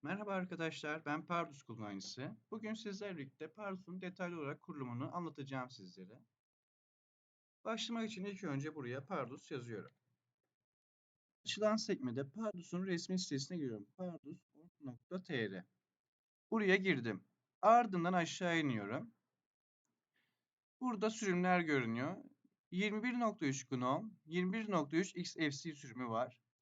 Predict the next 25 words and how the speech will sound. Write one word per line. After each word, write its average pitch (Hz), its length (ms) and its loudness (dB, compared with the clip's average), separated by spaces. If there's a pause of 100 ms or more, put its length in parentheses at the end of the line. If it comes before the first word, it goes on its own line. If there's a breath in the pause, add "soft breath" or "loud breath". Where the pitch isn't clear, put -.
(380)
Biz 233 100 -4
sürümler 214 480 -6
kısmına 151 300 -16
tıklayacağız. 127 640 -16 (1300)
Daha 175 180 -6
detaylı 165 240 -14
görmek 147 380 -14
için 131 160 -18
içerikleri. - 520 -18 (1000)
X 262 180 -18
F 233 160 -10
C 233 140 -18
sürümüne 196 300 -18
bakacak 190 400 -4
olursak 165 500 -6 (100)
bu - 60 -20
sürüm 175 360 -8 (160)
daha 220 180 -2
çok - 180 -10 (120)
düşük 202 240 -4
sistem 202 400 6
gereksinimli 175 420 2
bilgisayarlar 151 360 0
için 165 200 -2
idealdir. 127 600 2